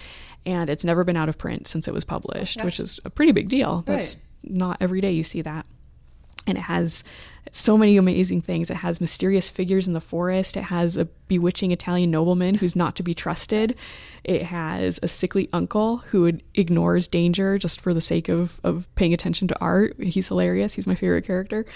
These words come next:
Speaker 1: Um, there are stolen letters. There's eavesdropping. There's lovers with mismatched social statuses.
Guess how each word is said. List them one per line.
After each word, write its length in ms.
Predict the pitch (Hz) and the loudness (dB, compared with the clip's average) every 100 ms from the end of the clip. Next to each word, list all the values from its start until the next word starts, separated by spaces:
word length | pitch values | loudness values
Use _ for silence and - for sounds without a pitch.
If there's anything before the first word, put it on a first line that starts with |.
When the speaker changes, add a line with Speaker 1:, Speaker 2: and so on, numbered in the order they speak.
| - - - - | -16 -16 -18 -8
Speaker 1:
Um, 260 | 185 165 160 | -2 0 2
there 120 | 151 | 0
are 60 | 165 | 0
stolen 400 | - 170 180 175 | 0 4 4 4
letters. 500 | 175 190 190 190 - | 4 4 6 4 2
There's 220 | - - | -4 -2
eavesdropping. 840 | 196 202 196 208 190 196 190 196 180 | 2 2 2 -2 -2 0 0 0 0
There's 360 | - - - | -4 -6 -4
lovers 380 | 185 185 185 180 | 0 2 2 -2
with 180 | 170 - | -4 -2
mismatched 520 | 180 - 180 170 - | -2 0 -4 -4 -4
social 420 | - 190 - 196 | 0 0 0 -2
statuses. 720 | 180 196 185 185 190 185 185 | 0 0 0 0 2 0 0